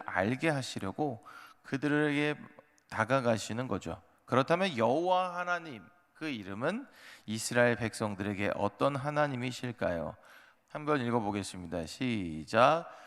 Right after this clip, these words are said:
"나의 하나님." 네, 여호와 하나님은 이스라엘 백성들에게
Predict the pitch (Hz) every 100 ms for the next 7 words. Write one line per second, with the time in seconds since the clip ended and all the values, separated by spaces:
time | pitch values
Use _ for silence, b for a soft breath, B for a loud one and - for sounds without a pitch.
0 | B B 104 107 117 131 147 143 143 135
1 | 127 107 107 101 98 90 87 82 B B
2 | B B B B - 95 76 - B B
3 | B B B B B B B - 117 147
4 | 175 185 185 196 190 190 143 151 165 180
5 | 175 139 120 156 139 127 123 165 147 92
6 | -